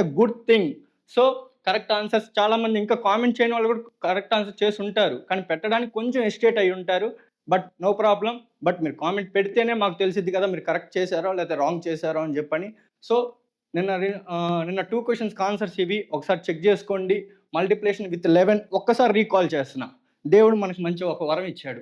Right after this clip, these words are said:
మర్చిపోవడం. అదేంటో, అవసరమైనవేమో మర్చిపోతాం, అనవసరమైనవేమో గుర్తుంచుకుంటాం. So, ఒక్కసారి రీకాల్ చేస్తున్నా. Multiplication with eleven ఏం చేయాలి? లాస్ట్ డిజిట్ ఏముంది? వన్ ఉంది. యూనిట్ ప్లేస్‌లో ఏముంది? వన్. వన్ తీసుకున్నాం. వన్ ప్లస్ టూ త్రీ,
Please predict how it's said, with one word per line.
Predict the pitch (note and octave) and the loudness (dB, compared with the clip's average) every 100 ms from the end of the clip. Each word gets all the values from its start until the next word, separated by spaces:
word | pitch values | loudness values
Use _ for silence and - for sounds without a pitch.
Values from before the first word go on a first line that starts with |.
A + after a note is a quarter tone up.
| - | -10
మర్చిపోవడం. | D#3 D3+ - D3 A#2+ A#2 _ _ - | -10 -10 -4 -4 -4 -12 _ _ -6
అదేంటో, | D#3+ F3+ F3 D3+ - _ D#3 | -2 0 0 -4 -6 _ -6
అవసరమైనవేమో | F3 G3 G3 F#3 F#3 F#3 G3+ A3 _ _ - | -4 -4 -4 -4 -6 -4 -6 -8 _ _ -8
మర్చిపోతాం, | E3 F3+ F3+ E3+ F3+ | -6 0 0 0 -4
అనవసరమైనవేమో | G3 E3+ F#3 F3+ F3+ F3 G3+ | -2 -2 -2 -4 -4 -4 -4
గుర్తుంచుకుంటాం. | D#3 C#3 C3+ - B2 A2+ - _ _ _ - | -6 -6 -10 -8 -14 -14 -20 _ _ _ 2
So, | A#3 F3+ F3+ | 2 4 2
ఒక్కసారి | A3+ A3 A3+ G#3 | 0 2 2 2
రీకాల్ | F#3+ G3 D#3 | 4 2 2
చేస్తున్నా. | C#3+ C#3+ B2+ C#3+ | 0 -4 -12 -4
Multiplication | F#3+ G3+ F#3 G#3 G3+ F3 | 0 0 2 0 0 -6
with | D#3+ | -2
eleven | C#3+ C#3+ B2+ D#3 F3 | 2 2 0 -4 -4
ఏం | F#3+ | -2
చేయాలి? | G3 F#3 G3+ - _ _ _ _ _ _ - | -4 -6 -10 -16 _ _ _ _ _ _ -6
లాస్ట్ | E3+ G3 F#3 | 0 0 -2
డిజిట్ | D3+ C#3 - - _ _ D#3 | -6 -6 -8 -20 _ _ -2
ఏముంది? | F#3+ G3 F#3 F#3+ F#3 _ C#3 | -2 -2 -4 -6 -12 _ -4
వన్ | E3+ F3 D3 | -4 -4 -8
ఉంది. | A2+ A#2 E3+ | -12 -8 -4
యూనిట్ | G#3 G3+ | -4 -4
ప్లేస్‌లో | G3+ F#3 | -4 -4
ఏముంది? | F#3 G#3+ D3+ D3+ | -6 -8 -2 -2
వన్. | C#3 B2 _ D#3 | -2 -10 _ -4
వన్ | E3+ D#3+ | -2 -4
తీసుకున్నాం. | D#3 - C3 - _ D#3 | -8 -10 -14 -16 _ -6
వన్ | F3+ F#3+ | -4 -2
ప్లస్ | G3 F#3+ - | -2 -2 0
టూ | E3 C3 - _ _ _ _ - | 0 0 -6 _ _ _ _ -6
త్రీ, | E3 | -2